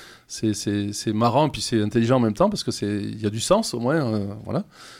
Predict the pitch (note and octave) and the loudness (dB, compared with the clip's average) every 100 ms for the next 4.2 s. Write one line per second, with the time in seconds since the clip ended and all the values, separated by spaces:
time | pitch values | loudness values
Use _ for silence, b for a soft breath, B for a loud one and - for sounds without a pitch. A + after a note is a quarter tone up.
0 | B - A2+ B2 A#2 A#2 - B2+ - A#2+ | B 0 4 8 8 8 8 8 8 2
1 | A2 C#3 - D#3 B2+ D3+ C3+ - D#3 F#3+ | 4 2 2 2 2 2 0 6 10 10
2 | E3+ B2 A2 B2+ C3+ B2 B2+ A#2 A#2+ A#2 | 8 6 6 2 2 -2 0 4 4 6
3 | B2+ B2+ - - - G2+ - - A2 - | 4 2 -4 -10 -8 -6 -8 -6 -6 -2
4 | A2 | -4